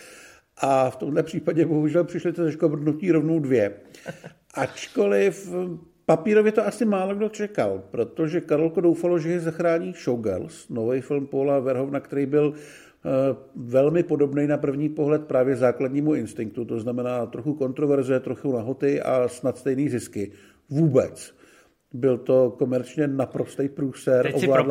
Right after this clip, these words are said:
Speaker 1: to
Speaker 2: propásnu
Speaker 1: zlatý, zlatý maliny.
Speaker 2: Teď si propásnu příležitost být trošku populární mezi mládeží a říct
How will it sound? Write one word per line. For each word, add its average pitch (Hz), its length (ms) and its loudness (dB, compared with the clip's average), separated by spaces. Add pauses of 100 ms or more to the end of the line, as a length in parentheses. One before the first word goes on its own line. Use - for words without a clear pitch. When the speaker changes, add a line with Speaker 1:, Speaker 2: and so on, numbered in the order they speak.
(160)
Speaker 1:
to 139 60 -2
Speaker 2:
propásnu 139 100 4
Speaker 1:
zlatý, 170 320 -2 (100)
zlatý 151 260 4
maliny. 123 460 2 (240)
Speaker 2:
Teď 120 160 -10
si - 80 -8
propásnu 123 520 -2
příležitost 123 720 -8 (200)
být 120 240 -8
trošku 113 300 -12
populární 120 600 -4
mezi 120 200 -8
mládeží 110 520 -6
a 113 60 -6
říct 110 320 -12